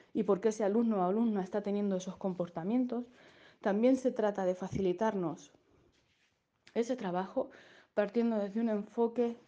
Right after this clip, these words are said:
eh, que tienda a la empatía, un enfoque humanizador desde nuestro trabajo como docentes, que parta de la convicción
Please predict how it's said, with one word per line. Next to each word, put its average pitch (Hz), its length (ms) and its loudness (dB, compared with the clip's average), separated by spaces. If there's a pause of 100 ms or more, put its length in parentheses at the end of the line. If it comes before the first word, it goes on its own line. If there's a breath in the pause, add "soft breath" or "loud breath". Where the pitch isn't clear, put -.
(160)
eh, 185 520 -2 (380 soft breath)
que 202 100 0
tienda 233 280 0
a - 20 0
la 208 80 0
empatía, 180 540 -4 (540 soft breath)
un 220 140 -4
enfoque 240 520 -2
humanizador 185 840 2
desde 175 260 -4
nuestro 180 240 -4
trabajo 180 380 -2
como 196 220 -2
docentes, 175 640 -4
que 190 100 -6
parta 208 320 -4
de 220 80 -2
la 196 120 -2
convicción 185 640 -4